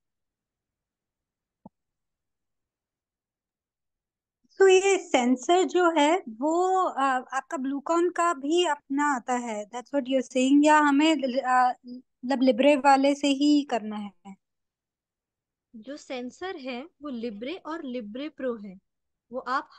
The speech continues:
Speaker 2: चाहें तो बाहर से भी परचेज कर सकते हैं, किसी भी डिस्ट्रीब्यूटर से, but अगर आप चाहें तो आप
Speaker 1: ओके।
Speaker 2: हमसे भी परचेज कर सकते हैं।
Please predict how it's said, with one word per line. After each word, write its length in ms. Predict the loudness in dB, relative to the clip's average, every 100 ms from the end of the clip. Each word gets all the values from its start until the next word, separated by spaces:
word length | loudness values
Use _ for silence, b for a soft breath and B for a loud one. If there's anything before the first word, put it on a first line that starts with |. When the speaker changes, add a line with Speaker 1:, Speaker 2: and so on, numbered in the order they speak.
| -20
Speaker 2:
चाहें 400 | -12 -12 -10 -14
तो 280 | -12 -10 -8
बाहर 300 | -8 -10 -10
से 180 | -12 -14
भी 120 | -12
परचेज 420 | -12 -12 -12 -14
कर 180 | -14 -16
सकते 320 | -16 -20 -16
हैं, 100 | -16
किसी 260 | -16 -16 -14
भी 120 | -12
डिस्ट्रीब्यूटर 640 | -14 -14 -14 -14 -16 -16 -16
से, 200 | -20 -20 _ _ _ _ _ _ -14
but 180 | -10
अगर 160 | -10 -10
आप 80 | -10
चाहें 280 | -12 -10 -6
तो 60 |
आप 80 | -8
Speaker 1:
ओके। 120 | -8
Speaker 2:
हमसे 360 | -16 _ -16 -14
भी 200 | -12 -10
परचेज 480 | -10 -10 -12 -14 -12
कर 180 | -12
सकते 380 | -12 -14 -18 -18
हैं। 240 | -18 -20